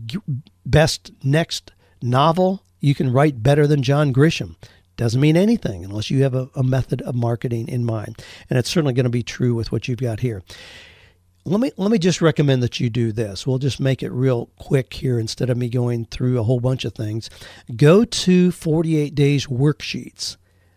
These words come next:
Now, you can link in forty-eight Days, just go to the resources, and you'll see forty-eight Days Worksheets. Under that, you're gonna see forty-eight marketing tips. Now, I think that I did that specifically for coaches, but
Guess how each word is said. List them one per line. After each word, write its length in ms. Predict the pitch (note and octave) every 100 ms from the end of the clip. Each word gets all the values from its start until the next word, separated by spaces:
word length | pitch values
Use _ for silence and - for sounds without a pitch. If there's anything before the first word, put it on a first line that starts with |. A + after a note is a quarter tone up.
| _ _
Now, 140 | A#2 G#2+
you 160 | A#2+
can 480 | - B2+ B2+ B2 -
link 320 | C3 C3+ C#3
in 120 | C#3+ B2+
forty-eight 320 | C3 B2+ C3
Days, 260 | C3+ B2+
just 240 | A#2 C3 -
go 180 | C#3 B2
to 140 | B2+
the 80 | A#2
resources, 680 | A#2+ D3 - C#3 C3 C#3 A#2+
and 60 |
you'll 100 | B2
see 160 | - C#3
forty-eight 360 | - C3 B2
Days 220 | C3 A#2+ A2+
Worksheets. 520 | C3 - - A#2 -
Under 220 | D3+ G#3+
that, 240 | F#3+ F3
you're 80 | D3+
gonna 180 | C#3+ C#3
see 260 | - C3+ - - - -
forty-eight 680 | C#3+ F#3 G3+ F3+ D#3+ D#3 - -
marketing 640 | C#3 C#3 D3 C3+ B2 A#2+
tips. 560 | - C#3+ G#2 - - - _ _ _ _ _ _ -
Now, 140 | A#2+
I 80 | A#2
think 300 | - F#3+ -
that 160 | F#3 E3
I 100 | D3+
did 300 | A#2 C3+ A#2+
that 200 | B2+ B2+
specifically 640 | - A#2+ - C3+ C3 B2+
for 180 | A2+ -
coaches, 640 | - - D3 C#3+ D3 C#3+ - - - _
but 220 | B2+ A2+